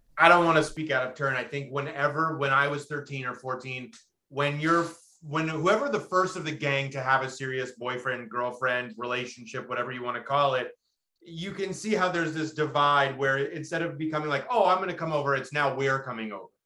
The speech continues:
You become a we instead of I, and what that does to the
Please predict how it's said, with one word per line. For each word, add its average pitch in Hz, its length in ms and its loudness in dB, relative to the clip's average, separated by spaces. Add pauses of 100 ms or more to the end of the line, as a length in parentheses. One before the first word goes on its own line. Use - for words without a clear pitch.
(220)
You 165 120 -6
become 208 400 2
a 196 220 6
we 175 480 -2
instead 156 320 0
of 143 100 2
I, 131 680 4
and 139 120 -6
what 151 140 0
that 147 180 0
does 143 280 0
to 143 80 -2
the 123 340 -8